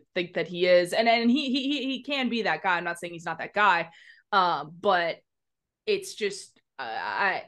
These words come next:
he, now that he's out of Detroit, it's a little bit of a different situation. And so I'm very intrigued to see what, what he does. Um, Anthony Simons, who took a step forward last year, got his extension, got his money, uh, well-deserved.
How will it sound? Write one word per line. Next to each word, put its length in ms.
he, 320
now 180
that 120
he's 180
out 140
of 100
Detroit, 640
it's 200
a 60
little 240
bit 140
of 100
a 60
different 340
situation. 720
And 100
so 120
I'm 160
very 200
intrigued 340
to 40
see 160
what, 140
what 140
he 200
does. 460
Um, 400
Anthony 280
Simons, 640
who 500
took 160
a 40
step 300
forward 380
last 360
year, 440
got 200
his 160
extension, 580
got 180
his 180
money, 420
uh, 220
well-deserved. 720